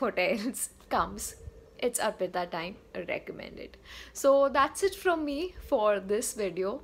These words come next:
मैं मिलूँगी आपसे मेरे अगले वीडियो में, लेकिन अगर आप अभी तक मेरे साथ हैं तो मेरे इस वीडियो को थम्स अप देना ना भूलें और मेरे चैनल को सब्सक्राइब करना ना भूलें। Until next time।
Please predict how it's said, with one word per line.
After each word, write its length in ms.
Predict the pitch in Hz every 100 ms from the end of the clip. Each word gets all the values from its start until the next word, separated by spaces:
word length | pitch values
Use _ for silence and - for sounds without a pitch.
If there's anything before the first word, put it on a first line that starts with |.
| -
मैं 220 | 220 233
मिलूँगी 500 | 277 254 233 226 240 -
आपसे 460 | 196 196 - 233
मेरे 340 | 262 381 381 370
अगले 400 | 233 208 214 190
वीडियो 380 | 190 185 190 180
में, 200 | 185 277 - -
लेकिन 440 | 247 311 294 285 - -
अगर 200 | 220 233
आप 200 | 226 226
अभी 260 | 226 214 240
तक 240 | - 302 302 - -
मेरे 320 | 254 311 370
साथ 380 | 330 220 185 190
हैं 180 | 208 240 - - -
तो 80 | 262
मेरे 240 | 233 226
इस 140 | 233 226
वीडियो 280 | 220 208 202
को 180 | 202
थम्स 320 | 196 208 190 208
अप 140 | 226
देना 260 | 247 226 185
ना 200 | 190 196
भूलें 340 | 208 196 220 294 202
और 260 | 190 196
मेरे 280 | 180 170 170
चैनल 280 | 180 180 185
को 200 | - 294 -
सब्सक्राइब 440 | 247 196 - - -
करना 300 | - - -
ना 100 | - 202
भूलें। 240 | 202 - - - - -
Until 340 | 214 208 202
next 300 | 202 196 -
time। 200 | 202 220